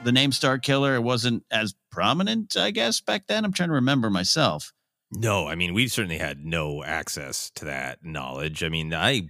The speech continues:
Speaker 2: probably couldn't even read when this, <laughs> when this happened. So I was not, you know, going on to, you know, diving
Speaker 1: Yeah.
Speaker 2: into any weird printed material, uh, long before the internet. No, I think it was totally just a, he's, m-,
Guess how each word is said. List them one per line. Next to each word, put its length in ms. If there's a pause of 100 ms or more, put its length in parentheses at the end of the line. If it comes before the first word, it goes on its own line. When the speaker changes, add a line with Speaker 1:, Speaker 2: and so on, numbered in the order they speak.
Speaker 2:
probably 720 (100)
couldn't 340
even 320
read 420
when 180
this, 260 (420)
<laughs> 760
when 140
this 120
happened. 380
So 100
I 80
was 240
not, 500
you 80
know, 160 (520)
going 280
on 200
to, 320
you 100
know, 200 (680)
diving 380
Speaker 1:
Yeah. 40
Speaker 2:
into 180
any 320
weird 380 (100)
printed 400
material, 600 (120)
uh, 300 (380)
long 500
before 320
the 100
internet. 380 (240)
No, 180
I 100
think 140
it 40
was 200
totally 400
just 320
a, 220
he's, 480
m-, 160